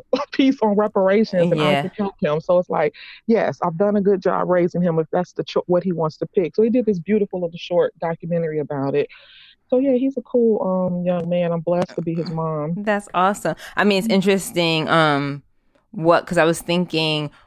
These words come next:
Speaker 2: what are your dreams for Shaheem the Dream?
Speaker 1: Yeah. My dreams for him are that he always remains grounded in, uh, who he is, and, um,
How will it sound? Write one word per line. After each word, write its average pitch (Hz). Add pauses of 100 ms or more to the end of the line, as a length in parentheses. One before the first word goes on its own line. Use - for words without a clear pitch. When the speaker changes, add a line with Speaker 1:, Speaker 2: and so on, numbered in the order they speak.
(120)
Speaker 2:
what 165 (400)
are 156
your 151
dreams 135 (100)
for 135 (480)
Shaheem 143
the 131
Dream? 120 (500)
Speaker 1:
Yeah. 175 (960)
My 196
dreams 254
for 208
him 190 (840)
are 196
that 202
he 208 (280)
always 220
remains 190
grounded 175
in, 165 (220)
uh, 165
who 208
he 190 (220)
is, 220
and, 175
um, 156